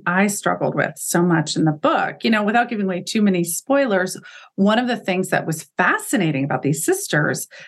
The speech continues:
is that there's a whole story about them, which most people don't know.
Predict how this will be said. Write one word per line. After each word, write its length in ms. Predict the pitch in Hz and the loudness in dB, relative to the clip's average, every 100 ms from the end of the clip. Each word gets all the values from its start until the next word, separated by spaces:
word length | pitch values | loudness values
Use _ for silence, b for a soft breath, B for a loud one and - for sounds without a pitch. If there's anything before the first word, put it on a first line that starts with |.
| B - | B 0
is 200 | 226 196 | 0 4
that 180 | 208 196 | 2 2
there's 160 | 208 | 0
a 40 | 190 | 2
whole 160 | 233 | 0
story 380 | - - 233 359 | -2 -2 2 2
about 180 | 330 151 | 2 0
them, 120 | 190 | 0
which 180 | 185 196 | -2 2
most 320 | 202 202 208 | 2 2 -2
people 240 | 202 - 160 | -6 -4 -2
don't 240 | 151 151 | 0 2
know. 300 | 175 143 | 2 0